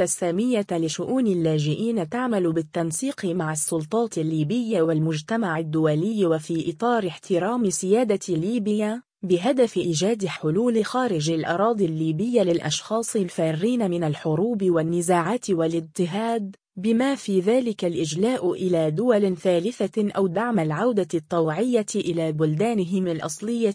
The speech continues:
عندما تسمح الظروف بذلك. وجاءت هذه التطورات بعد دعوات استمرت لأكثر من أسبوع عبر مواقع التواصل الاجتماعي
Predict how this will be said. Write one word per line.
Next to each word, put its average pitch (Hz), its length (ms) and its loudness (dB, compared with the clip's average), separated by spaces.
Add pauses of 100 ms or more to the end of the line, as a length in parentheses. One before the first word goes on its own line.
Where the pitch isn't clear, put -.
عندما 175 680 2
تسمح 180 520 -2
الظروف 160 600 -2
بذلك. 190 880 -2 (640)
وجاءت 202 600 2
هذه 190 380 0
التطورات 170 880 0
بعد 180 320 -2
دعوات 170 640 0
استمرت 185 840 0
لأكثر 180 560 -2
من 160 240 -2
أسبوع 220 400 -2
عبر 180 440 0
مواقع 160 560 0
التواصل 170 640 0
الاجتماعي 175 1040 0